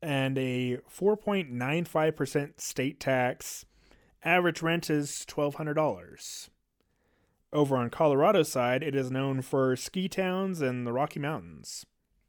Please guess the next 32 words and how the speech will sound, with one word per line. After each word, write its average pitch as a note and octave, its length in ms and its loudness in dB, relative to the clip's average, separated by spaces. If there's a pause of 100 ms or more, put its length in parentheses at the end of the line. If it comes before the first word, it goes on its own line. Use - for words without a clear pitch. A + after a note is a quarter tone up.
(300)
I D3 60 -12
mean, G2 400 -10
yeah. E3+ 140 -8 (800)
And, B2 460 -2
um, A2+ 400 -2 (180)
we E3+ 160 2
have E3 300 2
five F#3+ 360 2
point E3+ 280 -2
seven E3+ 420 -2
six - 320 -4
million C#3 600 0
people. F#2 580 -6 (1400)
Um, F#2+ 580 -8 (560)
and C3 220 -2
we C3+ 80 -2
have C#3 260 2
a B2+ 160 0
four G3+ 300 2
point F3 340 -4
six - 400 -2
three E3+ 220 2
percent C#3+ 520 -2
state - 440 -4
tax C3 580 -2 (420)
and D3+ 300 0
fourteen F3 380 -2
hundred D#3 240 0
dollars B2+ 360 2
on A#2 140 -6
average G2+ 380 -10
rent. D#2 280 -20